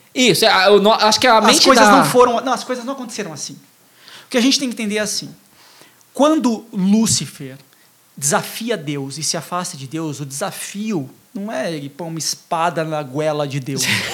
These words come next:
Speaker 1: <laughs>
Speaker 2: E, é o desafio intelectual. Ele, ele, ele desafia Deus falando, entre aspas, né?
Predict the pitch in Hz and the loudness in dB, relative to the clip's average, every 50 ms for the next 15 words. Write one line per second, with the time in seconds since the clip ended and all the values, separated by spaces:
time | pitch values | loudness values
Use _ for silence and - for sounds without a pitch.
0 | - - 247 220 - - - - 165 - - 175 180 208 226 - 226 214 208 220 | -2 0 2 2 0 -2 -4 -8 -8 -8 -6 -6 -6 -6 -4 -6 -6 -6 -4 -6
1 | 208 - 240 240 226 226 247 233 240 233 - - - 220 190 180 180 180 160 139 | -6 -6 -6 -8 -8 -8 -8 -8 -8 -10 -12 -12 -10 -6 -6 -4 -4 -6 -6 -8
2 | 135 - _ - 190 202 214 226 - - 220 208 233 233 - 233 220 220 208 226 | -12 -16 _ -6 -6 -6 -6 -6 -8 -10 -10 -8 -10 -10 -10 -8 -8 -6 -6 -8
3 | 208 160 147 165 - - 233 190 - - - - 254 262 311 269 175 156 220 240 | -8 -8 -6 -4 -2 -2 -2 -4 -6 -10 -12 -8 -6 -4 -4 -2 -2 0 0 0
4 | - - - - - - - 285 220 196 208 220 214 190 147 151 135 - - 165 | 0 0 0 -2 -2 -2 -2 0 2 2 4 4 4 4 4 2 -2 -6 -6 -8
5 | 156 143 - 170 156 151 147 147 139 - - - 151 127 135 165 190 202 | -8 -8 -8 -6 -6 -4 -4 -6 -6 -10 -12 -14 -14 -12 -10 -12 -12 -12